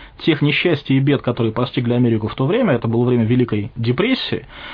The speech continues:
он жил роскошной жизнью в особняке, который он построил, как он говорил, для Бога. Э, даже можно не касаться вот этой земной стороны его жизни,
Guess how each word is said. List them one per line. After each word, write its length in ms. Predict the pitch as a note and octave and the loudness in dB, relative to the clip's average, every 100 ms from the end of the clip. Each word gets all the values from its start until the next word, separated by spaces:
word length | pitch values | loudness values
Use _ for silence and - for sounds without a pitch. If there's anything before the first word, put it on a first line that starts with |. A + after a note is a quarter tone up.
| - - - | -18 -10 0
он 400 | C3+ B2+ A2+ A2 | 4 4 4 0
жил 260 | A#2 D#3+ C3 | 0 2 4
роскошной 540 | A#2 - E3 C#3+ C3 | 2 2 2 4 2
жизнью 560 | B2+ G#3 G#3 D3+ B2+ A2 - - | 4 2 2 2 2 0 -8 -6
в 100 | B2 | -2
особняке, 460 | C3 C3 B2+ B2+ - | 0 2 2 2 0
который 300 | D#3 C#3+ C3+ | 0 0 2
он 180 | B2+ A2 - - | 2 0 -6 -6
построил, 480 | A#2+ - C3+ B2 | -4 0 2 2
как 240 | G#2+ A#2 A2+ | 0 -4 0
он 180 | G#2+ G2+ | -2 -2
говорил, 340 | A2 A#2 G#2+ | -2 0 0
для 160 | A2+ C#3 | 0 0
Бога. 320 | A3+ E3 C#3+ - - - - - | 0 0 -2 -10 -8 -8 -8 -6
Э, 480 | C3+ B2+ B2+ B2 A#2+ | 0 4 4 4 2
даже 340 | A#2 C#3 D3+ E3 | 2 2 4 2
можно 200 | E3 E3 | 2 2
не 60 | |
касаться 380 | D#3+ F3 F3+ D3 | 0 0 0 0
вот 80 | D3+ | 2
этой 160 | C#3+ | 4
земной 300 | C3+ E3+ F#3 | 4 4 2
стороны 320 | - A#2+ A#2+ A#2 | 0 2 2 4
его 180 | B2+ | 2
жизни, 380 | F3+ D4 G#3 A#2 | 2 2 2 0